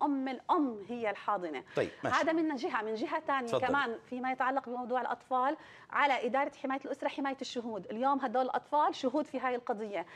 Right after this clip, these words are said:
Speaker 1: حماية الشهود وحماية الشهادة نفسها. فمفروض هدول الأطفال ما يكونوا موجودين عند عائلة المعتدي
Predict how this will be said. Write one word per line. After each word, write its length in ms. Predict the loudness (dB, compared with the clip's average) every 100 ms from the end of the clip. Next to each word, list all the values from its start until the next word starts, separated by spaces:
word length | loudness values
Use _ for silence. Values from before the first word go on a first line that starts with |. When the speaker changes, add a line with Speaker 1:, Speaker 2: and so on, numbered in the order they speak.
| -18
Speaker 1:
حماية 360 | -6 0 2 2
الشهود 460 | -2 -4 -2 0 0
وحماية 340 | -2 0 0 0
الشهادة 540 | -2 -2 0 0 2
نفسها. 480 | 0 -2 -8 -8 -8 -8 -14 -2
فمفروض 480 | 0 0 0 2 4
هدول 200 | 4 4
الأطفال 540 | 2 -2 0 0 2
ما 80 | 2 4 4
يكونوا 260 | 4 6
موجودين 480 | 6 4 0 2 2
عند 220 | 2 -2
عائلة 320 | 2 2 2 4
المعتدي 540 | 4 4 2 2 0